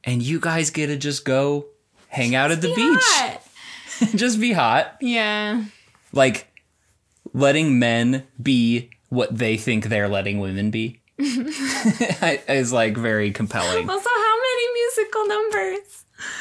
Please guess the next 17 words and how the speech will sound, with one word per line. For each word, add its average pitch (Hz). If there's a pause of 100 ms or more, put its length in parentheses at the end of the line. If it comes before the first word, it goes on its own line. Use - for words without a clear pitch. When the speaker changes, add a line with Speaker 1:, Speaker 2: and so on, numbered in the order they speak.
(440)
Speaker 1:
There's, 123
Speaker 2:
Ah. 466
Speaker 1:
there 131
was 170
some 120
choreography 117
in 92
there, 92
guys, 98
with 120
at 107
least 139 (180)
two 151
different 123
locations 110
in 101
dance. 104